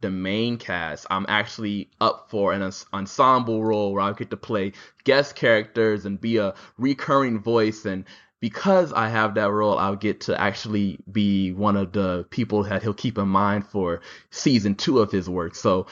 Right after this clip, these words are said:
I get, I get a start. You know, I, I, I don't get the, the honeymoon first time ever, you know, nailed it, go to the main,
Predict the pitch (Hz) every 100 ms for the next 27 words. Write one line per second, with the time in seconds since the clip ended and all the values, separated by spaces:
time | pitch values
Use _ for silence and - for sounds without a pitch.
0 | - - 165 185 247 - 208 226 208 247
1 | 180 90 - _ 127 135 131 76 120 98
2 | 85 - 123 143 139 139 131 110 107 104
3 | 135 147 131 139 135 120 147 131 127 156
4 | 123 123 127 127 120 117 104 127 104 104
5 | 117 123 117 113 113 110 107 110 113 107
6 | 98